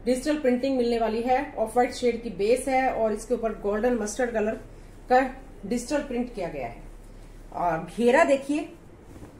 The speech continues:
घेरे के ऊपर आपको ये एम्ब्रॉयडरी मिलेगी, बीच में एम्ब्रॉयडरी है, साइड में जितना मर्जी घेरे को बढ़ा सकते हैं, थ्री एक्सएल, फ़ोर एक्सएल जितना मर्जी बना सकते हैं।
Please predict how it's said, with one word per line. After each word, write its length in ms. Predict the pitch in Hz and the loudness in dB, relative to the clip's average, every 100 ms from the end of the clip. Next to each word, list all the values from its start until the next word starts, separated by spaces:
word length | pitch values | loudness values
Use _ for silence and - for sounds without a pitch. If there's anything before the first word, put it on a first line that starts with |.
| - - - - - 175 | -20 -20 -20 -20 -18 -4
घेरे 320 | 226 254 294 | 6 8 8
के 160 | 339 | 4
ऊपर 220 | 330 - 302 | -4 -2 -2
आपको 380 | 277 - 302 320 - - - | -2 -4 -4 -6 -10 -18 -14
ये 120 | 208 262 | -4 -2
एम्ब्रॉयडरी 440 | 233 226 208 240 | 0 0 0 -2
मिलेगी, 320 | 208 143 - - - - - - - | -4 -4 -10 -14 -18 -18 -20 -20 -8
बीच 260 | 190 294 311 | 0 0 0
में 100 | 359 | 2
एम्ब्रॉयडरी 480 | 330 311 302 302 330 | 2 4 2 2 0
है, 140 | 330 | 0
साइड 320 | 330 247 254 277 | 0 4 4 4
में 100 | - | 0
जितना 260 | 269 302 | -2 -2
मर्जी 260 | 269 220 302 | -2 0 -2
घेरे 240 | 240 247 | 2 2
को 120 | 247 277 | 2 -2
बढ़ा 240 | 214 202 | -4 -4
सकते 260 | 208 233 254 | -6 -6 -4
हैं, 160 | 262 254 | -4 -2
थ्री 120 | 254 | -2
एक्सएल, 280 | 247 - 254 | -2 -2 -6
फ़ोर 200 | 233 226 | -4 -4
एक्सएल 300 | 233 269 247 | -4 -6 -6
जितना 220 | 220 240 | -6 -6
मर्जी 300 | 214 175 220 | -6 -6 -6
बना 180 | 254 214 | -4 -4
सकते 260 | 208 202 208 | -6 -8 -6
हैं। 240 | 220 294 | -4 -4